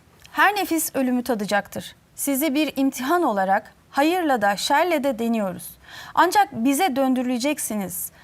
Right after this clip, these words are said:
ayetinden hareketle aşağıdakilerden hangisine ulaşamayız bakalım.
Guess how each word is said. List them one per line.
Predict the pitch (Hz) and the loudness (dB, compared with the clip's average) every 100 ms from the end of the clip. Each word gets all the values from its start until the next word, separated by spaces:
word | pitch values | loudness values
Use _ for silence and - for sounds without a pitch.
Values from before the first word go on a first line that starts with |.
| - - | -20 -6
ayetinden | - 254 262 240 220 214 | 2 4 4 0 -2 -2
hareketle | 214 339 359 262 220 240 359 - - - | 2 2 2 -4 -2 -2 -2 -6 -14 -8
aşağıdakilerden | 330 370 311 294 269 254 262 | -2 0 0 2 2 2 -2
hangisine | 285 381 330 - 277 | 0 0 0 0 0
ulaşamayız | 302 247 247 233 202 254 - | 0 0 0 -2 -2 -4 -4
bakalım. | 226 185 | -4 -4